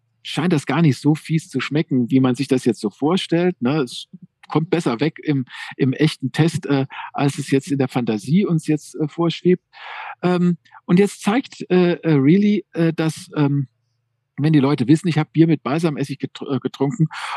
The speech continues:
äh, dass das irgendwie fies ist, ne? Dass das Bier etwas schwächer, äh, äh, abschneidet in der Bewertung. Und jetzt hatte die Reihenfolge verändert,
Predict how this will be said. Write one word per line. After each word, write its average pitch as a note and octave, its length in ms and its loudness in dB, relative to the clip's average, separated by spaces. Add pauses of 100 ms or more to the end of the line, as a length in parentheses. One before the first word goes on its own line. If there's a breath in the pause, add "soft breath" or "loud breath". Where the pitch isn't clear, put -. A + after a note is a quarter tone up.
(140 loud breath)
äh, C#3+ 180 2
dass D3 140 6
das C#3+ 140 4
irgendwie C3 340 4
fies - 380 -2
ist, - 220 -16
ne? F3+ 160 2 (360 soft breath)
Dass - 140 -2
das A#2+ 140 2
Bier D3+ 320 4
etwas D3 260 0
schwächer, B2+ 520 0 (320)
äh, A#2+ 400 2
äh, - 20 0
abschneidet A#2 680 -2
in A#2 60 -8
der A2+ 120 0
Bewertung. - 480 -6 (880 loud breath)
Und C#3+ 120 2
jetzt G3+ 220 2
hatte A#3+ 180 2
die D#3+ 80 6
Reihenfolge F3+ 560 0
verändert, F3 800 -2